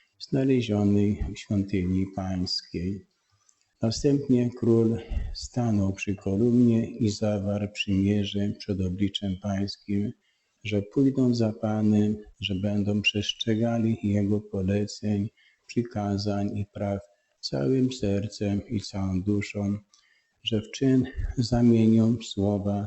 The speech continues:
tego przymierza spisane w tejże księdze. I cały lud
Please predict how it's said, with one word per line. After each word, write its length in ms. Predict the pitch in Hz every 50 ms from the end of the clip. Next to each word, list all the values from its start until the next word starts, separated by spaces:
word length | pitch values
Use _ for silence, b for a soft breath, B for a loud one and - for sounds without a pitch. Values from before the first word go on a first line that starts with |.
| - -
tego 320 | - 98 95 95 98 95
przymierza 880 | 95 - - - 95 92 95 98 101 104 107 107 104 104 104 104 104 117 - _ _ _ _ _ _ _ -
spisane 720 | - - - 117 107 107 - 107 110 113 110 113 113 117
w 100 | - -
tejże 460 | - 98 92 95 95 95 98 98 95
księdze. 840 | - - - - 92 92 92 92 92 95 - - 92 90 101 - - _ _ _ _ _ _ _ _ _ _ -
I 120 | 113 110 101
cały 460 | - - - 120 135 139 131 127 120
lud 320 | 107 107 110 113 - -